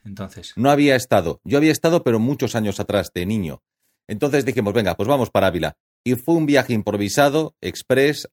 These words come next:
Speaker 2: a la aventura, no sin ciertos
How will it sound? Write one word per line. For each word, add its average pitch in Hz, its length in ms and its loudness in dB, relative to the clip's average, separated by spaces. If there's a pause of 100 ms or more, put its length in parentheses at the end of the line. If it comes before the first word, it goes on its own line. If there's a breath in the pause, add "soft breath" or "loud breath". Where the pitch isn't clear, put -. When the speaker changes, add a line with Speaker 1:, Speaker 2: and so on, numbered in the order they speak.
Speaker 2:
a 92 100 0
la 92 100 2
aventura, 131 600 0 (360)
no 117 480 0
sin 110 480 -2
ciertos 104 720 -4